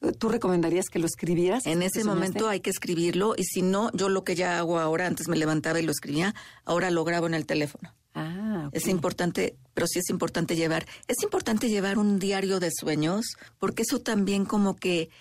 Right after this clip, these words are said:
Speaker 2: nos alimenta el alma para, para ir despertando, ese, el, el acordarnos de los sueños.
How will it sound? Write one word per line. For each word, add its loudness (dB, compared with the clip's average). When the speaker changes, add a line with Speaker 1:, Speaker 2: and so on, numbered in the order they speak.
Speaker 2:
nos 0
alimenta 0
el 2
alma 2
para, -2
para 0
ir 0
despertando, 0
ese, 0
el, 2
el 0
acordarnos 0
de -2
los -4
sueños. -6